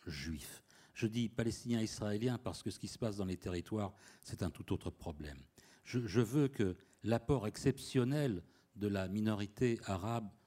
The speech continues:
dans tous les domaines, que ce soit dans le domaine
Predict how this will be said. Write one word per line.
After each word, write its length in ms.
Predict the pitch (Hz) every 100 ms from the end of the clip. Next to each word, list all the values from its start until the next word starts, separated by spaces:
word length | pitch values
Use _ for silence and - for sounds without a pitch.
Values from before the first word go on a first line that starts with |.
| _
dans 100 | 98
tous 180 | - 170
les 120 | 151
domaines, 440 | 120 139 175 107 78 - - -
que 100 | 92
ce 120 | 104
soit 280 | - 117 101
dans 160 | 95
le 100 | 92
domaine 420 | 87 98 101 95